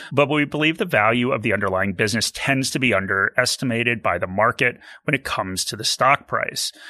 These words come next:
I think, though, out of the fund managers that we've reviewed today, our perspective on investing here at Morningstar is matched more to Hamish than it is to Hyperion and Ark. As we mentioned before, the turnover rate is low for the fund,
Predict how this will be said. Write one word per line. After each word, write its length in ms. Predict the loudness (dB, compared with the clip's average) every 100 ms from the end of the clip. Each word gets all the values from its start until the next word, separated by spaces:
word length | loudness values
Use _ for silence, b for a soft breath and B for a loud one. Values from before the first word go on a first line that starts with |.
| B
I 80 | 0
think, 220 | 0 2
though, 220 | 6 6 6
out 200 | 4 2
of 100 | 0
the 80 |
fund 320 | -2 2 2 4
managers 440 | 2 0 -2 -4
that 120 | -4
we've 260 | -4 -6 -6
reviewed 360 | -6 -4 -4
today, 480 | -4 -2 2 4 2 B B B 4
our 160 | 4
perspective 720 | 4 2 4 2 2 0 0 -4
on 140 | -4
investing 600 | -4 2 2 2 0 -2
here 180 | -2 -4
at 80 | -2
Morningstar 680 | 0 0 0 0 2 2 0 B -8
is 160 | -2
matched 320 | 2 2 0
more 240 | -2 2 2
to 80 | 0
Hamish 560 | 0 0 0 0 -2 B -4
than 80 | -2
it 80 |
is 160 | 0 0
to 80 | 0
Hyperion 760 | 0 -2 -2 0 0 0 -2 -6
and 140 | -8 -8 0
Ark. 400 | 4 4 2 -10 B B B
As 140 | -2 0
we 80 |
mentioned 340 | 2 2 2 -2
before, 420 | -2 0 2 2
the 100 | 0
turnover 520 | -4 -2 0 0 0
rate 300 | 0 0 0 -2
is 140 | -4
low 240 | -2 -2
for 160 | -2 -6
the 80 | -6
fund, 440 | 2 4 4 0